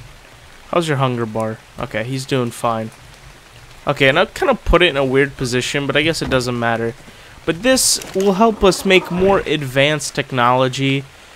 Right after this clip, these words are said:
Uh, so it'll help us make the electronics and polymers, which we're gonna need for different things. Uh, the G P S is gonna be very useful. Structures, cooking,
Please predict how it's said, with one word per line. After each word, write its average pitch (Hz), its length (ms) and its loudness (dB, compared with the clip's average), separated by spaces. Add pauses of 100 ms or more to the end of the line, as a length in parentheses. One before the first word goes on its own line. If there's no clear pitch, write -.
(140)
Uh, 123 160 6
so 143 300 2
it'll 196 280 6
help 214 280 2
us 175 200 -2
make 147 260 -2
the 131 280 0
electronics 165 920 -2
and 120 340 -4
polymers, 139 580 0
which 131 140 -10
we're 123 100 -6
gonna 117 220 -6
need 120 260 -4
for - 120 -20
different 120 300 -8
things. 120 580 -6 (1040)
Uh, 110 180 -6
the 123 120 -2
G 160 180 -6
P 202 160 0
S 190 180 0
is 160 60 -4
gonna 156 160 -6
be 143 140 -2
very 147 260 0
useful. 139 640 -4
Structures, 127 760 -6
cooking, 123 520 -6